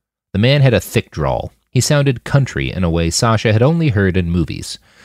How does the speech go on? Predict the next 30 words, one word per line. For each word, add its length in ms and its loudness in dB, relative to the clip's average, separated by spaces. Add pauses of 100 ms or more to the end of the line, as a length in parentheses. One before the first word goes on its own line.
(160)
Her 100 -2
voice 260 4
caught 260 -2
in 80 -2
her 100 0
throat 360 -4
as 80 -6
she 140 -4
tried 320 -2
to 100 -14
respond. 560 -4 (400)
"Sir, 400 2
I'm, 340 0 (160)
I'm 180 2
looking 280 -2
for 160 -4
David." 480 2 (640)
"Yep," 240 2 (200)
he 140 -2
grunted. 480 -2 (200)
"You 180 2
and 100 4
every 240 4
other 180 2
teenager 580 0
what's 220 -2
come 240 2
through 160 0
my 100 2
depot. 540 2